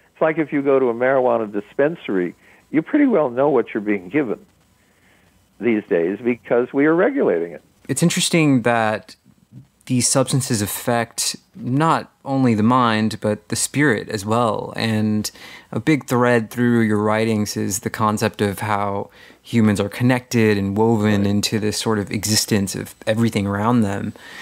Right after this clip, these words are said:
Speaker 2: How do you think that plays into all of this?
Speaker 1: Well, to me, it's the fundamental realization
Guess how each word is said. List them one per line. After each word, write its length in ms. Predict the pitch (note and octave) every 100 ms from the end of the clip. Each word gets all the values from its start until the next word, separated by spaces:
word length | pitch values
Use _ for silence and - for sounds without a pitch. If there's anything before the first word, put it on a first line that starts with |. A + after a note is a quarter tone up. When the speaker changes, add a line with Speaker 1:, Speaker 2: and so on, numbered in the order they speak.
| - - -
Speaker 2:
How 400 | - C3+ D#3 F3
do 80 |
you 100 | E3
think 200 | D#3 D#3+
that 160 | D#3 B2
plays 380 | - C3+ A#2+ G#2+
into 680 | D#3 D#3 G2+ - A2 - - - -
all 180 | A2
of 80 | -
this? 300 | A2 A#2 - - _ _ _ _ _ - - -
Speaker 1:
Well, 320 | G3 D#3 B2+ - -
to 80 |
me, 160 | D#3+ F#3+
it's 200 | C3 -
the 60 | A#2
fundamental 800 | - C#3 C3 G#2+ B2+ C3+ C#3+ G#2+
realization 840 | A2 A2 F#2+ G2 G#2+ C3 - E2